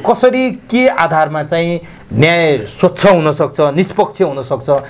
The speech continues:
नेपालले त्यो अभ्यास गरेका छ कि छैन? नेपालमा त्यो अभ्यास सम्भव छ कि छैन? मैले यहाँबाट सुरु गरेँ।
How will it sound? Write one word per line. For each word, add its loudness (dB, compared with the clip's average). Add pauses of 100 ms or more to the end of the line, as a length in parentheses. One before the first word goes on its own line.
(220)
नेपालले 4
त्यो 0
अभ्यास 0
गरेका 2
छ -8
कि -8
छैन? -4
नेपालमा 0
त्यो -2
अभ्यास 0
सम्भव 0
छ -4
कि -6
छैन? -2
मैले -2
यहाँबाट 0
सुरु -14
गरेँ। -14